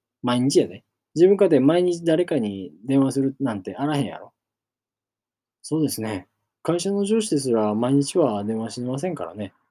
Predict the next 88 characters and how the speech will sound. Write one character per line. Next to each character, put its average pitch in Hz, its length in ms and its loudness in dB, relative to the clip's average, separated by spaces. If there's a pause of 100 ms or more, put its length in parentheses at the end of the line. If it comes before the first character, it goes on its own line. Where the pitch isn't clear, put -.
で、 165 240 6 (320)
ち - 120 -2
な 147 100 6
み 180 100 2
に 185 280 0
誰 220 240 0
に 123 200 0
電 104 140 -2
話 98 120 -6
し - 40 -16
て 104 80 -14
た 98 80 -12
ん - 40 -20
で - 60 -20
す - 60 -16
か？ - 180 -18 (380)
ウ - 60 -4 (120)
ォ 214 40 12
ー - 20 12
レ 214 100 10
ン・ 202 80 2
バ 196 120 4
フ 190 80 0
ェ - 20 -2
ッ - 40 -6
ト 208 100 -6
君 196 160 -10
や。 - 160 -14 (400)
彼 180 180 2
は 120 140 0
ビ 147 160 6
ル・ 185 120 8
ゲ 202 140 4
イ 196 60 4
ツ 190 100 -14
君 113 160 -6
と 104 200 -4
並 123 240 -4
ん 127 60 -6
で 123 200 -2
世 208 180 -2
界 143 180 -2
の 110 180 -6
億 139 200 -4
万 175 200 0
長 196 120 0
者 135 120 2
や 95 100 -4
ね 87 100 -12
ん 85 60 -20
け - 80 -20
ど 90 80 -20
な。 113 220 -8 (480)
バ 160 120 -2
フ 196 60 2
ェ - 20 0
ッ - 20 0
ト 185 120 4
君 131 140 2
は 208 220 0
コ 180 160 -2
カ・ 202 140 -2
コ 208 180 4
ー - 40 4
ラ 131 60 4
の 110 140 -2
大 262 340 -2 (120)
株 208 220 -2
主 151 220 -2
や 87 60 -12
っ - 40 -20
た - 100 -20
ん - 20 -20
や。 - 60 -20 (360)
で、 170 200 4 (1120)
ゴ 175 160 8
イ 185 60 8
ズ 214 100 0
エ 226 80 8
タ 139 120 6
君 120 180 -2
は 117 120 0
毎 175 200 0
日 170 180 -10
電 180 140 -4
話 175 100 -6
し 165 60 -10
て、 180 160 -6